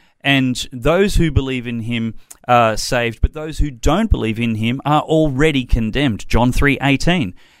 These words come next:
That's exactly what the nation needs to hear. And, and if we want to see revival in our nation,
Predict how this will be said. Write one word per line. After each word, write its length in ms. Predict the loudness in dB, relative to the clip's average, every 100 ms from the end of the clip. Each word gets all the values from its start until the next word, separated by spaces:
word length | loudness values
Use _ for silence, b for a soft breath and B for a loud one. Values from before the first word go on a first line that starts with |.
| b
That's 320 | -2 -2 -2 -8
exactly 760 | -8 -8 -4 -4 -4 -2 -2
what 200 | 2 0
the 100 | 0
nation 340 | -2 -2 -2 -4
needs 220 | -4 -6
to 80 | -8
hear. 220 | -4 -4 -6 b b
And, 460 | -2 0 2 -2 -6 -10 -12
and 180 | -6 -4
if 140 | -4 -2
we 220 | -2 0
want 140 | -4
to 40 | -4
see 180 | -4
revival 540 | -4 -2 0 0 0 -2
in 100 | 0
our 140 | 0
nation, 460 | 0 -2 -2 -4